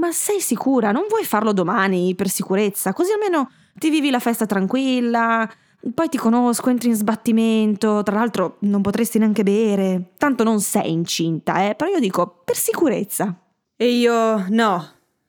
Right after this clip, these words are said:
no, io sono pronta per saperlo adesso." A volte parliamo come in Mission Impossible, perché, boh. Quindi,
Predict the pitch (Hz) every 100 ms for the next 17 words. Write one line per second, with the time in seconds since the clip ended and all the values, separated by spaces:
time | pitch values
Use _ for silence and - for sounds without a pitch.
0 | _ 208 233 196 220 247 247 233 240 269
1 | 269 254 226 220 220 247 240 220 202 170
2 | - - 180 _ _ _ _ _ _ _
3 | _ _ 202 226 220 208 196 208 196 196
4 | 196 196 190 190 190 170 170 - 170 175
5 | - - 180 180 208 170 175 - _ _
6 | _ _ _ _ _ - 320 302 185 170